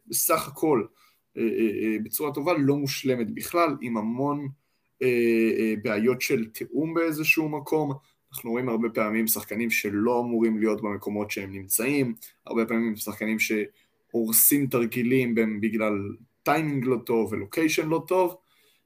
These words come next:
אה, אני לא חושב שזה איזושהי בעיה מבנית, אבל אני חושב שהמענה הטקטי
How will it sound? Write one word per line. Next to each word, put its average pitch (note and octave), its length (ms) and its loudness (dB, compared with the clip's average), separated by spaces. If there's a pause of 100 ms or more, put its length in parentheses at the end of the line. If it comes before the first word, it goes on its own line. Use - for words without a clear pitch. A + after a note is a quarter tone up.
(240)
אה, G#2+ 560 2 (460)
אני B2 100 -6
לא D3+ 80 0
חושב E3+ 160 0
שזה D3 260 0
איזושהי D3+ 360 0
בעיה B2 300 2
מבנית, C3+ 680 2 (400)
אבל A#2 180 0
אני A2+ 100 -2
חושב C#3 380 0
שהמענה A#2+ 580 0
הטקטי C#3 560 0